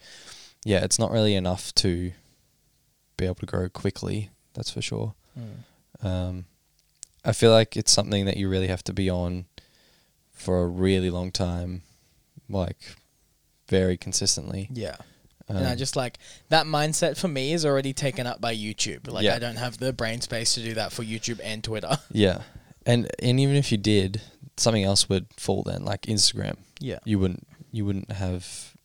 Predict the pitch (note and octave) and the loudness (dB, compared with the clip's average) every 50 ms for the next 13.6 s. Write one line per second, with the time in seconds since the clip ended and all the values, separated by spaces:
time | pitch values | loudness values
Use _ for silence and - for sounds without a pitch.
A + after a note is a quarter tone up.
0 | _ _ G2+ G2+ G2 F#2+ - - F#2+ F#2 F2 - G2 F#2+ F#2+ F#2 G2 F2+ - F2+ | _ _ 0 0 0 0 0 0 0 2 0 0 -2 -2 -4 -4 -4 -2 -2 0
1 | F2 F2 F2+ - _ _ - - _ _ _ - - G3 C3 A#2 F#2+ G2+ - - | 0 -2 -2 -6 _ _ -20 -20 _ _ _ -6 -6 -4 -2 -2 0 0 0 2
2 | - G2+ F#2+ F#2 F#2 F#2 G2+ G2 G2 F#2+ F#2+ F#2+ F#2+ - - - - - - - | 4 4 4 4 4 2 0 -2 -2 -2 -2 -2 -4 -6 -10 -16 -18 -18 -14 -4
3 | E2+ A2 C#3 C#3 - - - A2 G#2 G#2 - - G#2 G#2 G2+ G2 F#2+ F#2 F#2 F#2 | 2 2 2 4 4 4 6 6 6 6 4 2 4 4 6 6 4 4 2 -2
4 | - _ _ _ _ _ _ _ _ _ _ _ _ _ - - - - G2+ F#2+ | -4 _ _ _ _ _ _ _ _ _ _ _ _ _ -20 -10 -6 -4 -2 -2
5 | F#2 F2+ F2+ - A#2 - _ - - - F#2+ F#2 G2 G2 - - - G2 F2+ F#2 | -2 -4 -6 -10 -12 -16 _ -8 -4 -2 0 2 2 2 2 2 0 0 0 0
6 | F#2+ F2+ E2+ F#2 - - - G#2 - - - - - - - D3+ B2+ A2 F#2+ - | 0 0 -2 -2 -2 0 0 0 0 0 -2 -6 -6 -8 -10 -10 -10 -10 -10 -14
7 | - - - F#2 - - - - G#2 G2 - - G2 G2 F#2 G2 G2 F#2+ F#2+ G2 | -10 -8 -6 -6 -6 -6 -6 -8 -6 -6 -4 -4 -4 -4 -4 -4 -6 -6 -6 -8
8 | G#2 - _ _ _ _ _ _ _ _ _ _ - A#2+ A#2 - - - G2 G2 | -10 -14 _ _ _ _ _ _ _ _ _ _ -10 -6 -6 -6 -4 -4 -2 -2
9 | - - - - - - - - _ - - - - _ _ - - - A2 G#2+ | -2 -2 -2 -6 -10 -12 -14 -16 _ -20 -20 -20 -20 _ _ -12 -8 -8 -8 -8
10 | G2+ - _ C#3 B2 G#2 D#2 - - _ _ _ _ _ _ _ _ _ _ C#3+ | -10 -10 _ -4 -4 -4 -4 -6 -10 _ _ _ _ _ _ _ _ _ _ -4
11 | B2+ A2+ A2+ B2 C3 C3 C3+ C3+ C#3 D3+ D#3 D3 B2+ B2 B2 A#2+ A#2+ A#2+ A#2 A#2 | -2 -2 -2 -2 -4 -4 0 4 6 8 8 8 6 4 2 0 0 0 -2 -4
12 | A2+ A2+ G#2 G#2 A2+ A#2 - - A2+ F#2 G2 F#2+ E2+ D#2 E2 E2 D#2+ D#2 F2+ D2+ | -4 -6 -6 -6 -4 -4 -4 -2 -2 -4 -6 -6 -6 -6 -8 -8 -8 -8 -10 -10
13 | E2+ E2+ E2+ E2+ F2+ - - - G1+ - - | -10 -10 -10 -10 -8 -8 -8 -8 -10 -14 -18